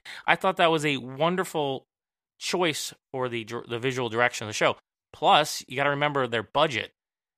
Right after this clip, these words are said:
constraints and that darkness, and then later, like, the obscuring kind of fog they have in there, not only adds to a sense of, of dramatic tension because of the chaos that's going on, but it also helps them to, you know,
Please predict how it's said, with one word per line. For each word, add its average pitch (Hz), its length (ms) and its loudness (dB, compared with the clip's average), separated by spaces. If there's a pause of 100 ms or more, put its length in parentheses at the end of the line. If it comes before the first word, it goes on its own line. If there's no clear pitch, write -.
(160)
constraints 110 640 -6
and 117 340 -2 (380)
that 127 240 -2
darkness, 135 640 0
and 123 120 -10
then 120 200 -6
later, 117 420 -2
like, 107 320 -10
the - 120 -8
obscuring 117 680 -6
kind 110 200 -6
of - 80 -10
fog 120 360 2
they 127 60 -4
have 123 200 0
in 123 60 -6
there, 131 300 2 (340)
not 139 160 2
only 127 240 2
adds 127 320 2
to 131 80 -4
a 120 40 -2
sense 117 460 -6
of, 110 440 -2 (420)
of 113 120 -6
dramatic 117 340 0
tension 131 560 -2 (500)
because 113 220 -10
of 104 60 -14
the 101 80 -10
chaos 139 460 2
that's - 80 -14
going 110 180 -2
on, 110 80 -2
but 135 100 0
it 156 40 2
also 175 240 2
helps 151 300 -2
them 151 300 -2 (480)
to, 147 200 -6 (340)
you 160 80 -8
know, 123 200 -2